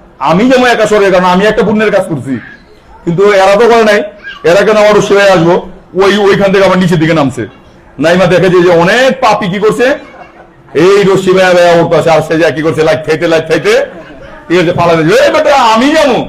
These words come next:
"তোরা যাবি স্বর্গে? মারতে খারাপ, আমি পুণ্যকর্ম করেছি, আমি একাই যাব।"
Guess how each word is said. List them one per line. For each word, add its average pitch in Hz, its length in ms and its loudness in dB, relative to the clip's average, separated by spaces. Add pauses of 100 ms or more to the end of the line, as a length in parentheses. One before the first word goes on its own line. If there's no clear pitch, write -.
(320)
"তোরা 190 260 2
যাবি 302 160 2
স্বর্গে? 254 240 2
মারতে 240 380 0
খারাপ, 190 540 0
আমি 247 240 0 (260)
পুণ্যকর্ম 190 600 -2
করেছি, 190 200 -2
আমি 196 120 0
একাই 226 360 0
যাব।" 214 440 0